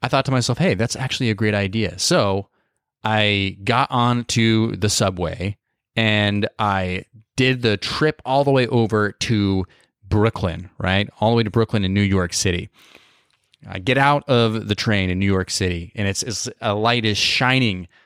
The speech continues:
on my face, right? This is, this is my guy's night out. There's no babies screaming or crying. It's, it's, it's just like, what is this new life that I'm about to experience here?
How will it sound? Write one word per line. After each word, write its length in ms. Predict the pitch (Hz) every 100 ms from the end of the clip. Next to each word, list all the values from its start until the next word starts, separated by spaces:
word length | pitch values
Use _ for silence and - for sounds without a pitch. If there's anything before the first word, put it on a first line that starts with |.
| _ -
on 140 | 107
my 180 | 104 95
face, 420 | 85 95 85 -
right? 240 | 98 92 90
This 200 | 123 -
is, 200 | 117 -
this 240 | - 117 -
is 140 | 123
my 240 | 120 110 98
guy's 440 | 95 101 104 101
night 200 | 104 92
out. 200 | 95 85
There's 180 | 95 95
no 160 | 98
babies 520 | 90 107 107 110 113 110
screaming 420 | - 123 117 110
or 120 | 110
crying. 520 | - 117 113 110 113 - _ _ _ _
It's, 200 | 123 -
it's, 280 | 127 - -
it's 100 | -
just 160 | 135 -
like, 220 | 110 101
what 220 | 104 113 139
is 200 | 151 -
this 220 | 110 -
new 120 | 107
life 380 | 107 107 82 -
that 100 | 95
I'm 80 | 87
about 220 | 92 90
to 160 | 95 90
experience 540 | - - 98 85 -
here? 280 | 82 -